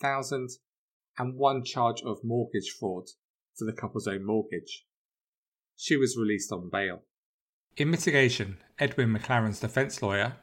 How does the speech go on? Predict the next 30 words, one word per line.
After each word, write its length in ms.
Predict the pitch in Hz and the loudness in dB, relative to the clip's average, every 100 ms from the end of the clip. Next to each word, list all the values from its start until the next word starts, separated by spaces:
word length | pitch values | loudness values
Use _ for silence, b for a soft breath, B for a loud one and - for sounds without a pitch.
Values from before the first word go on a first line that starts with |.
| _ _ _ | _ _ _
said 320 | - - 160 | -6 0 0
that 80 | 160 | 2
his 180 | 143 - | 0 0
client 380 | - 156 135 127 | 2 4 4 4
was 140 | 135 120 | -2 -2
a 60 | |
first-time 580 | 113 - 139 123 - 127 | -2 2 2 2 -4 -4
offender 440 | 110 - 127 156 - _ _ _ _ _ _ | -4 -4 -2 -4 -8 _ _ _ _ _ _
and 120 | 165 | -2
that 120 | 156 151 | 0 2
the 60 | |
length 380 | 147 156 151 - | 4 4 2 -2
of 60 | 135 | -2
the 120 | 123 | -2
trial 460 | - - 123 123 | -2 2 4 4
had 200 | 104 113 | 0 -4
contributed 640 | - 107 - 113 113 - 110 - _ _ - | -6 -6 -2 -2 0 0 0 -2 _ _ -8
to 120 | 131 | -2
mental 340 | 117 101 95 | -2 -2 -4
health 300 | 92 113 107 - | -4 -4 -2 -6
issues. 520 | - 98 87 - - _ _ _ _ _ _ _ _ _ - | -6 -8 -10 -12 -16 _ _ _ _ _ _ _ _ _ -8
Despite 420 | 147 - 208 180 | -6 0 0 2
the 80 | 117 | 0
verdict, 480 | 139 143 135 - - - _ _ _ _ | 2 2 2 -2 -6 -18 _ _ _ _
he 120 | 170 | -4
said 260 | 151 175 165 | 0 -2 0
that 160 | - | -4
McLaren 600 | 147 143 - 165 160 156 | -6 -10 -2 0 2 0
still 200 | 139 156 | 0 0
maintained 640 | 135 120 113 - 135 131 | 0 -2 -4 -2 0 0